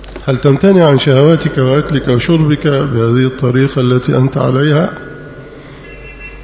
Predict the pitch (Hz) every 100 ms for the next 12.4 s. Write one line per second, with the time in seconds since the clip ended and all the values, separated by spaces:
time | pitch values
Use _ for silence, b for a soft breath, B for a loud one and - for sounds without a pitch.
0 | - - - - 120 120 117 113 160 156
1 | 156 135 123 120 120 123 131 123 117 123
2 | 123 127 131 B B B - 120 120 117
3 | 117 127 135 135 120 - 139 143 131 139
4 | 143 B B B B 127 127 123 131 131
5 | 127 127 147 - 147 123 120 120 123 123
6 | - 127 123 139 131 135 143 143 123 123
7 | 120 123 143 139 131 135 135 - 147 127
8 | 123 127 127 127 - 156 156 160 196 -
9 | 113 117 131 127 117 120 127 123 B B
10 | B B B - 175 190 190 175 175 160
11 | 151 143 139 175 175 147 127 139 123 180
12 | 175 147 110 -